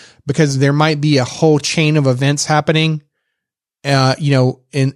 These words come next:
inside of that class, then I'm like, "Okay, I just wanna know, like, I just wanna verify that this one thing is doing what I think it should be doing."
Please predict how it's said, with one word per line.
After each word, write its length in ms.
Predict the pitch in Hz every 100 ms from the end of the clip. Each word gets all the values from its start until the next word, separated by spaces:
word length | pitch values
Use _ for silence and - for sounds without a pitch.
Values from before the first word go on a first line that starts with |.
| -
inside 500 | 135 123 147 143 143
of 80 |
that 240 | 139 139 -
class, 420 | - 131 147 -
then 120 | 135
I'm 80 | 135
like, 240 | 127 -
"Okay, 180 | 151 160
I 60 | 143
just 180 | 196 214
wanna 160 | 202
know, 200 | 170 160
like, 180 | 139 127
I 80 | 151
just 140 | 185
wanna 220 | 196 170
verify 480 | 135 147 147 147 135
that 60 | 123
this 220 | 131 -
one 240 | 143 160
thing 240 | 160 151 135
is 260 | 139 147
doing 340 | 139 147 143 135
what 140 | 135
I 140 | 131 123
think 260 | - 139
it 120 | 147
should 200 | - 131
be 100 | 127
doing." 480 | 123 131 131 123 117